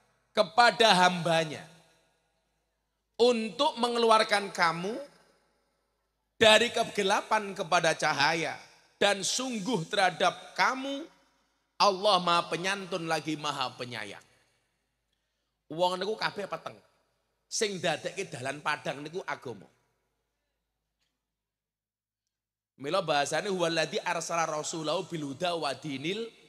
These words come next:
haq liyudhhirahu ala dini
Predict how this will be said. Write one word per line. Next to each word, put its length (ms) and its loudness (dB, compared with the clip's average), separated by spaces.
haq 240 -4
liyudhhirahu 880 -2
ala 160 2
dini 480 -6